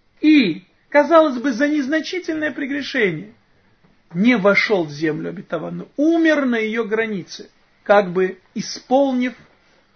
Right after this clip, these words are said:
то, что ему повелел Господь. Дальше евреев поведёт на священные войны его верный ученик и пророк Иисус Навин.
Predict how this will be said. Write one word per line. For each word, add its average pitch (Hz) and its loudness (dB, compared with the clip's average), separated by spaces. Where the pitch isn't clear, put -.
то, 214 8
что 214 -4
ему 175 -2
повелел 165 -6
Господь. - -20
Дальше 214 4
евреев 214 -4
поведёт 202 2
на 208 0
священные 202 -4
войны 220 2
его 180 -2
верный 156 -2
ученик 170 -12
и 190 -12
пророк 175 -8
Иисус 180 -12
Навин. 180 -6